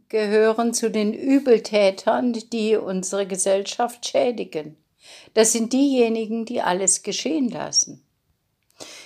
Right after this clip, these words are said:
die unauffällig sind und sich oft als das Opfer von anderen oder der Gesellschaft sehen. Die, die sich nie positionieren, die, die nie etwas sagen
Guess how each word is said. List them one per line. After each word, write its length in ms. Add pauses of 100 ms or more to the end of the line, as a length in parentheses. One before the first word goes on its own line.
(180)
die 100
unauffällig 880
sind 340
und 220
sich 240
oft 400
als 320
das 260
Opfer 760
von 240
anderen 640
oder 340
der 180
Gesellschaft 800
sehen. 380 (1080)
Die, 480
die 160
sich 240
nie 200
positionieren, 1080
die, 380
die 140
nie 240
etwas 440
sagen 500